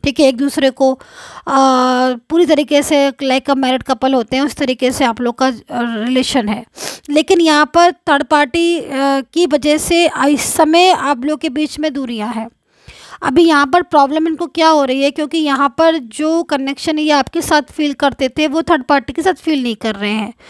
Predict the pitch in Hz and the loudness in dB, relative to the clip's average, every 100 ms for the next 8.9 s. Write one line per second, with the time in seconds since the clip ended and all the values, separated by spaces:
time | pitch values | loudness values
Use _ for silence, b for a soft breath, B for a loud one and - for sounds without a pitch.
0 | B B - 494 370 - 359 339 359 - | B B -8 0 2 4 2 2 0 2
1 | 392 392 320 302 - 339 349 294 285 302 | 2 2 -2 -6 -2 0 2 2 2 0
2 | 320 320 339 - 311 - 302 294 302 - | 0 2 4 2 -6 -6 0 0 0 -2
3 | 311 285 285 294 302 _ 294 302 359 320 | -2 0 0 -2 -8 _ -8 -4 0 2
4 | 294 311 320 330 294 254 233 226 247 220 | 2 2 -2 0 2 0 0 -4 -6 -6
5 | 214 220 - B B B - 311 233 359 | -8 -12 -16 B B B -2 -2 2 4
6 | 381 392 - 302 302 294 294 302 294 339 | 6 4 2 2 4 2 0 -2 0 0
7 | 311 294 302 302 285 294 294 294 311 - | 0 0 0 0 0 -2 -2 -2 -4 -4
8 | 294 277 269 254 285 262 262 254 262 | -2 0 -2 -2 -2 -2 -2 -2 -2